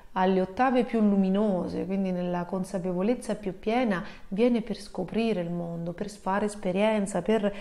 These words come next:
scoprire la cosa giusta. Alle ottave più basse, cioè quando si perde in se stesso, con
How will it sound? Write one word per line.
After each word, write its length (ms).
scoprire 600
la 140
cosa 340
giusta. 580
Alle 320
ottave 340
più 160
basse, 540
cioè 140
quando 220
si 140
perde 320
in 120
se 120
stesso, 640
con 280